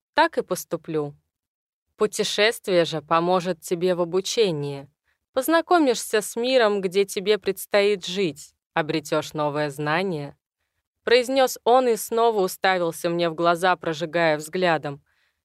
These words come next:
Я сглотнула, зачарованная. Эффект был не такой сногсшибательный,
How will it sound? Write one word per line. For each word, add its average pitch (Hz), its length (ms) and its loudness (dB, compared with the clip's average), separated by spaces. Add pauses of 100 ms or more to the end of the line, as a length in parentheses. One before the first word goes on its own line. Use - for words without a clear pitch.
(120)
Я 254 200 6
сглотнула, 202 680 2
зачарованная. 147 1000 -4 (240)
Эффект 214 480 0
был 208 220 2
не 214 120 0
такой 208 420 2
сногсшибательный, 151 1120 -4